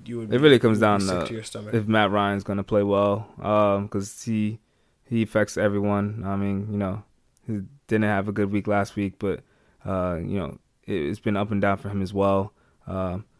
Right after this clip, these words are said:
Speaker 2: last time he played the Saints, he, he played well, so ho-, hopefully he can repeat that performance.
Speaker 1: Yeah, I would like to see Matt Ryan bounce back here for sure, big time.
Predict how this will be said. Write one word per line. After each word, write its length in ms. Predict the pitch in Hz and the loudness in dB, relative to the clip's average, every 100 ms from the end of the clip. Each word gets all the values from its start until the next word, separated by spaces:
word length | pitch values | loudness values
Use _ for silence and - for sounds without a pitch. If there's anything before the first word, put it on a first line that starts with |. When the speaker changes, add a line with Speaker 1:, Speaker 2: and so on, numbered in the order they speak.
| _ _ _ - | _ _ _ 0
Speaker 2:
last 220 | 107 101 | 2 4
time 120 | 110 | 2
he 60 | 101 | 2
played 180 | 110 101 | 2 2
the 40 | |
Saints, 280 | - 104 98 | 2 0 2
he, 240 | 107 104 | 2 2
he 80 | 107 | 0
played 260 | 101 113 101 | 2 2 6
well, 400 | 104 104 101 104 | 6 6 6 2
so 360 | - 95 87 | -2 -2 0
ho-, 220 | 107 101 107 | -2 -4 -6
hopefully 320 | 107 - 101 | -8 -6 -6
he 60 | 101 | -4
can 140 | 95 | -4
repeat 280 | 92 - 98 | -4 -4 -2
that 140 | 95 90 | -2 -4
performance. 500 | - 98 98 - - _ - - - _ _ - - | -2 0 0 -4 -12 _ -20 -20 -20 _ _ -20 -8
Speaker 1:
Yeah, 300 | 131 139 127 123 | 2 6 6 6
I 40 | |
would 180 | 131 139 | 4 2
like 180 | 135 131 | 0 0
to 80 | 131 | -2
see 200 | 131 135 | -2 0
Matt 200 | 127 123 | 0 2
Ryan 280 | 123 123 120 | 2 0 0
bounce 260 | 120 120 | -2 -2
back 300 | - 120 117 | -2 -2 -2
here 320 | - 113 110 - _ _ _ | -4 -6 -6 -10 _ _ _
for 220 | - 131 | -10 -8
sure, 240 | 117 127 120 | -6 -2 -2
big 260 | 107 120 110 | 0 -4 -4
time. 340 | 123 120 117 | -6 -6 -10